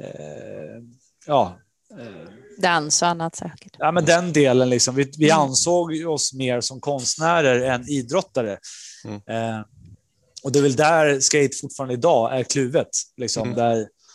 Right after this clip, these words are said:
Speaker 1: många, många har ena foten i ena lägret eller så har man den andra, och sen så finns det vissa som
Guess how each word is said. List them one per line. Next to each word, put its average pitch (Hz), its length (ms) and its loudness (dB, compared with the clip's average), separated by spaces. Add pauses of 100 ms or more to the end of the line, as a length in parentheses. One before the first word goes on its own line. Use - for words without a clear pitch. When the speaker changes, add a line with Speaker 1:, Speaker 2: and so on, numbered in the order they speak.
(420)
Speaker 1:
många, 139 920 2
många 143 340 -2
har 143 260 4
ena 143 300 -2
foten 131 380 -6
i 127 180 -2
ena 135 200 2
lägret 120 420 0
eller 123 160 -4
så 131 160 -8
har 127 100 -2
man 123 120 -8
den 120 140 -6
andra, 127 420 -2
och 110 80 -4
sen 120 160 -10
så 113 100 -10
finns 117 200 -10
det 120 60 -8
vissa 135 440 4
som 117 320 -2